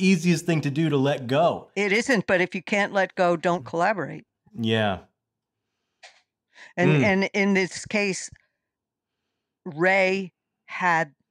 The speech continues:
Speaker 2: the franchise of that universe. So the upshot was I had to give, but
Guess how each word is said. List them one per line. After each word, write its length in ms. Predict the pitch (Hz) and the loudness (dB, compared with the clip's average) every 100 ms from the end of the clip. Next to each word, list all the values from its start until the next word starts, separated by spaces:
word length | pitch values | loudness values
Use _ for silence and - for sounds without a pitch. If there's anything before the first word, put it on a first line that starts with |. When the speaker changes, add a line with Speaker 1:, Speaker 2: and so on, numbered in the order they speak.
| - | -14
Speaker 2:
the 80 | 170 | -6
franchise 600 | 196 180 175 165 147 143 | 0 0 0 -4 -4 -6
of 100 | 147 | -8
that 220 | 156 - | -8 -6
universe. 680 | 175 190 156 - - - - - - _ _ _ _ _ _ _ _ _ _ | -6 -4 -6 -10 -18 -18 -18 -12 -14 _ _ _ _ _ _ _ _ _ _
So 520 | - - 180 160 156 _ _ _ _ _ _ _ - | -10 0 2 2 0 _ _ _ _ _ _ _ -6
the 180 | 175 | 2
upshot 460 | 180 - - 180 160 | 2 0 -2 0 0
was 480 | 180 165 156 151 - _ _ _ _ _ _ - | -2 -2 -2 -6 -14 _ _ _ _ _ _ 0
I 160 | 190 | 0
had 320 | 180 180 254 262 | 0 0 0 0
to 80 | 165 | -8
give, 420 | 170 151 156 _ _ - | -4 -2 -4 _ _ -2
but 200 | 175 | -2